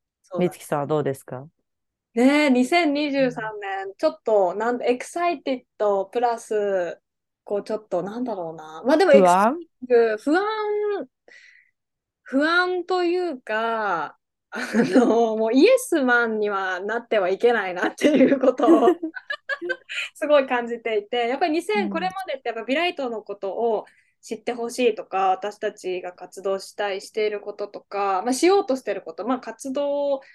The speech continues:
Speaker 1: あの、何をしてるかとか、まあ、そのね、先にどういうことを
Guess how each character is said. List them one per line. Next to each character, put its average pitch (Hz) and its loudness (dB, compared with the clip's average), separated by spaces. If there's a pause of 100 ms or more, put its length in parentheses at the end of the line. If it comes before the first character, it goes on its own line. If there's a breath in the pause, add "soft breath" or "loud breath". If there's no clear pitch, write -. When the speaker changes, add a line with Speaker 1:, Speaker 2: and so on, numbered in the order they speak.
(420 soft breath)
Speaker 1:
あ 214 -8
の、 208 -6
何 370 0
を 254 -2
し 254 -12
て 220 -2
る 214 -2
か 190 -4
と - -16
か、 190 -4
ま 196 -4
あ、 185 -8
そ 214 -12
の 208 -6
ね、 254 -4
先 240 -10
に 254 0
ど 254 -2
う 269 0
い 262 0
う 240 -6
こ 208 -10
と 190 -10
を 175 -8